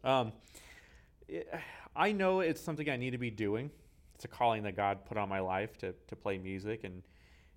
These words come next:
and to love doing it. And, um, it's my way of kinda giving back to the church, and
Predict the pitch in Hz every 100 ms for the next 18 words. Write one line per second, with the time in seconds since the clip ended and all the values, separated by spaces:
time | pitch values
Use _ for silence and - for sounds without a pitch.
0 | - 104 104 104 98 101 98 101 110 127
1 | 98 92 90 - - - - - - -
2 | - - - - 110 101 110 - 110 104
3 | 101 107 104 95 - - 104 101 104 98
4 | 101 104 98 92 101 101 104 98 90